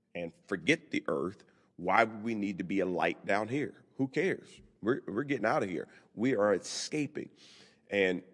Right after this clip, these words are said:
it's been problematic that we have taught sometimes in church an escape mentality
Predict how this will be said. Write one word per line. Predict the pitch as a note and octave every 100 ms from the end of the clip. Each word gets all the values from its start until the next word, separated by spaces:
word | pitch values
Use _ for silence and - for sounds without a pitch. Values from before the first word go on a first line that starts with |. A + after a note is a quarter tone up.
| F2 - _
it's | G2 -
been | C3 A#2 -
problematic | - C#3 A2+ G#2+ A2+ B2 G#2+ F#2+
that | F#2+ -
we | G#2
have | G#2+ E2
taught | - - B2
sometimes | - G2+ - G2 E2+
in | E2+
church | - G#2+ -
an | G#2 E2+
escape | - - - C#3 -
mentality | G2+ F2 - G2 D#2+ C2 D2